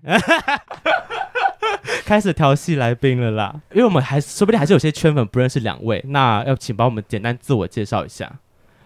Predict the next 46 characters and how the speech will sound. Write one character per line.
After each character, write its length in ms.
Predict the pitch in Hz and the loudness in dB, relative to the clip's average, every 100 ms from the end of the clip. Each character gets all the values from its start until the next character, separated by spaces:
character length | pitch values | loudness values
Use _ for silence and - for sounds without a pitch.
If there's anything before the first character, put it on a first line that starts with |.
| _ _ | _ _
那 180 | 180 180 | 0 0
最 240 | - 214 | 2 2
简 160 | 170 110 | 2 0
单 100 | 135 | -2
的 100 | 117 | -2
方 220 | 113 113 | -2 -4
式， 180 | - 123 | -4 -4
我 60 | 107 | -2
们 160 | 107 | -4
节 140 | 117 131 | -2 0
目 80 | |
有 100 | 135 | 0
个 100 | 113 | 0
传 380 | 107 - 101 117 | -4 -2 -2 -2
统， 240 | 131 113 113 | -4 -6 -6
就 80 | |
是 80 | 120 | -4
要 80 | 131 | -4
爆 220 | - 120 | 0 -2
出 120 | - | 0
我 60 | 123 | -4
们 100 | 104 | -6
的 40 | |
同 240 | - 95 104 | -10 -12 -8
志 160 | 110 | -4
I 160 | 95 90 | -2 -2
P， 280 | - 92 95 _ _ _ | -6 -10 -10 _ _ _
就 100 | - | -2
是 340 | 151 156 135 123 | 0 2 2 0
我 40 | |
们 100 | 110 | 0
有 60 | 107 | -2
五 60 | 131 | -2
码 160 | 101 | -2
数 180 | - 110 | -4 -6
字、 260 | 98 98 - _ _ _ _ _ | -4 -8 -8 _ _ _ _ _
身 220 | - 190 | -2 2
高、 120 | 185 | 2
体 140 | 185 123 | 2 0
重、 300 | 143 113 - _ - | -2 -2 -10 _ -8
年 200 | 120 113 | -4 -4
纪、 300 | 147 131 - _ _ | -4 -6 -6 _ _
长 220 | - 110 | -8 -4
度、 140 | 131 117 | -2 -4
粗 240 | - 107 | -4 -6
度。 240 | 113 90 | -4 -6